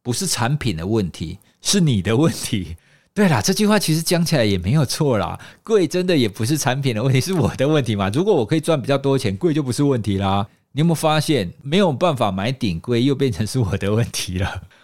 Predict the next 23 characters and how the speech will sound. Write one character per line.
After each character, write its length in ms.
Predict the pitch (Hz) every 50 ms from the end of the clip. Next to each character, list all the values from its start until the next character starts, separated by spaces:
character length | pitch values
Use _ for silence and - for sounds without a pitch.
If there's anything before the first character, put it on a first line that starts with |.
| _ _ _ _ _ _ _
哦， 100 | - 127
所 300 | - - 127 127 156 190
以 180 | 208 190 151
啊， 340 | 131 120 113 113 120 123 117 - - _ _
当 260 | - 196 196 196 196
选 320 | 180 - - - 120 85 76
项 240 | - - 190 170 143
很 240 | 101 82 92 80 78
多 260 | - - 131 127 127
的 100 | 123 113
时 220 | 98 - - 90 90
候， 340 | 82 120 117 104 87 - - - _ _ _ _ _ _
你 100 | 120 117
是 200 | - - 190 202
不 60 | 185
是 300 | 151 - 190 196 165 135
做 360 | - - _ - 240 226 190
了 120 | 151 135 120
哪 180 | 110 92 104
一 60 | 156
个 120 | 175 185 156
选 300 | - - - 104 85 82
择， 340 | - - 87 78 76 82